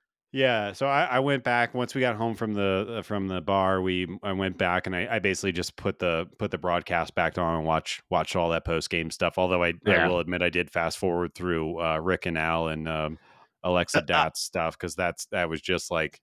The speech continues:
Speaker 2: That's not what I wanna watch. Yeah, and
Speaker 1: No.
Speaker 2: I, what is R-, Rick Ankiel? Is he coming in on a, like, his laptop from two thousand five? Like,
Speaker 1: I
Speaker 2: his, it's,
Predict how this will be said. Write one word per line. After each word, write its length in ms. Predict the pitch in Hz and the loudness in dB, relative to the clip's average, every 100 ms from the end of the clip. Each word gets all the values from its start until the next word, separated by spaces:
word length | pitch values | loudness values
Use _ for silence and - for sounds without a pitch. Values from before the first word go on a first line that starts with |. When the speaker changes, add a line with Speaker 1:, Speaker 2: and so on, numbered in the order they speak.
| _ _ _ _ | _ _ _ _
Speaker 2:
That's 140 | 127 - | -2 2
not 160 | 151 | 4
what 120 | 131 117 | 4 4
I 80 | |
wanna 320 | 110 110 104 95 | 4 2 2 0
watch. 460 | 95 92 87 - | 0 -2 -4 0
Yeah, 340 | 120 104 98 87 | 4 4 6 4
and 140 | 82 | 4
Speaker 1:
No. 260 | 76 95 110 _ _ _ _ | 0 -4 -14 _ _ _ _
Speaker 2:
I, 320 | 123 127 - - - _ 120 - - | 2 2 -6 -12 -20 _ -20 -16 -4
what 260 | 123 196 | 2 4
is 140 | 254 175 | 4 2
R-, 140 | 170 123 | 0 0
Rick 320 | 135 160 - | 0 -2 0
Ankiel? 760 | 131 143 123 - 123 117 101 101 | 0 0 -4 -4 0 2 0 2
Is 220 | 117 107 | 0 2
he 400 | 135 151 143 120 - | 2 4 2 0 -8
coming 400 | - 160 180 175 | 0 2 2 2
in 240 | 156 170 | 2 2
on 600 | 160 123 131 135 139 139 - | 0 2 4 4 4 0 0
a, 240 | 123 120 | 2 2
like, 460 | 110 104 104 98 - - - - _ | 4 4 4 2 -6 -20 -20 -20 _
his 260 | 120 120 101 | 0 0 2
laptop 720 | 110 107 123 - 135 131 123 | 4 4 4 0 0 0 0
from 200 | 117 107 | -6 -6
two 200 | 98 120 | -6 -6
thousand 560 | 117 120 120 110 110 104 | 2 4 4 2 0 0
five? 600 | - 92 98 107 117 113 | 2 4 4 4 2 2
Like, 280 | 110 101 - | 4 4 4
Speaker 1:
I 40 | 113 | 2
Speaker 2:
his, 140 | 101 | 4
it's, 260 | 120 104 | 2 2